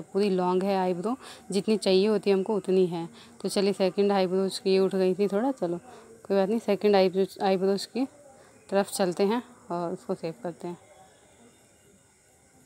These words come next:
तो ये है इनका second eyebrow, ये first था, ये second है। तो चलिए इसको भी आप save करते हैं और आप अच्छे से देख लीजिए। तो पहले मैं बीच में जो hair बचे हैं नोज के पास, उसको मैं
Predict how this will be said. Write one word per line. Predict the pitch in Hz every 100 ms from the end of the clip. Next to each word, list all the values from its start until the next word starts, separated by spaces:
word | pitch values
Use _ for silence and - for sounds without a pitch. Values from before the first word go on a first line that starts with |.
| _ _ _ - - - - - - -
तो |
ये | 196 196
है | 196 202
इनका | 190 190
second | - 180 190 190
eyebrow, | 190 180 220 240 - -
ये | 185
first | - 185 - -
था, | 240
ये | 214 180
second | 180 165 170 160
है। | 165 - - - -
तो | -
चलिए | - 196 196
इसको | 185 202
भी | 190 202
आप | 202
save | - 196 180
करते | - 175 196
हैं | 208
और | 170
आप | 165
अच्छे | - -
से | 175 170
देख | 170 190
लीजिए। | 170 165 180
तो | - - _ _ _ - _ _ _ _ _ _ - - - - - - -
पहले | - - 190
मैं | 202
बीच | 254 - 160 - -
में | 214
जो | 196
hair | 190 185
बचे | 180 180 196
हैं | 196 233
नोज | 220 180 175
के | 190
पास, | 190 -
उसको | 180 - 185
मैं | 185